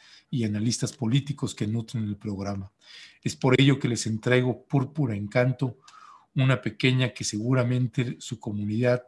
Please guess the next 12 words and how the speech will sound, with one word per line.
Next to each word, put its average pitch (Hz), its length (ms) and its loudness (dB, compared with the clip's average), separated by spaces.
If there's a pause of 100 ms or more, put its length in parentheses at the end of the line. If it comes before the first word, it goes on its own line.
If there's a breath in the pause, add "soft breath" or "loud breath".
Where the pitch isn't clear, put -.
(480 soft breath)
será 117 320 -2
descubierta 113 760 -2
por 107 140 -8
ustedes, 120 720 -2 (720 loud breath)
que - 160 -2
sus - 240 -8
problemas, 123 1080 -2 (140)
que - 100 -6
sus - 160 -8
problemáticas 123 840 0
y 120 40 -4
necesidades 120 840 -2